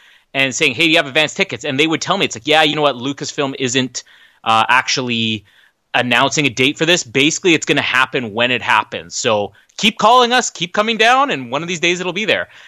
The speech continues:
And every single day I would call, and I remember calling one day, like,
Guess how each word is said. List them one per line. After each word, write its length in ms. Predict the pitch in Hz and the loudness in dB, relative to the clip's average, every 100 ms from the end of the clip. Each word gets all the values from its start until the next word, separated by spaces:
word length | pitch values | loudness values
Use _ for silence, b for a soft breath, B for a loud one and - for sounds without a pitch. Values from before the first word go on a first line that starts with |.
| B | B
And 140 | 139 143 | -2 0
every 260 | 160 196 | 2 2
single 280 | - 190 190 | 2 0 0
day 260 | 135 170 170 | 2 2 4
I 140 | 127 | 2
would 180 | 135 127 | 0 -2
call, 340 | - 185 170 | 0 2 4
and 100 | 110 | 2
I 40 | 117 | 0
remember 300 | 120 147 160 | 0 0 -2
calling 460 | - 143 185 143 | -2 0 0 0
one 160 | 123 117 | 0 2
day, 160 | 117 110 | 2 4
like, 260 | 110 - | 2 -2